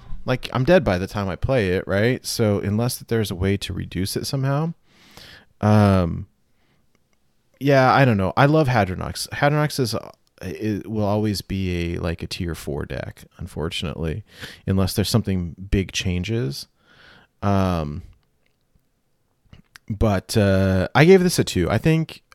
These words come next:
I put Fringe because, like, I wanna, I wanna try it. Like, I don't think that it's bad, bad, but, uh, it, by the time I've got nine mana, like, it seems a little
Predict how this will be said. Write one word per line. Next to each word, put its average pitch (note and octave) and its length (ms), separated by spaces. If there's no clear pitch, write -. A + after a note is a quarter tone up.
I A#2 100
put - 240
Fringe G#2+ 520
because, F#2 640
like, C2+ 360
I G2+ 60
wanna, F2 300
I G2+ 40
wanna E2+ 240
try G#1 340
it. A1+ 260
Like, - 120
I C3+ 60
don't C3 160
think G2 240
that F2+ 140
it's - 260
bad, F#2 640
bad, G2+ 520
but, - 240
uh, E2 180
it, A2 520
by A2+ 120
the G#2+ 100
time G#2+ 420
I've F#2+ 160
got F#2 180
nine F2+ 240
mana, E2+ 540
like, F2+ 260
it G2 120
seems - 540
a D2+ 40
little - 480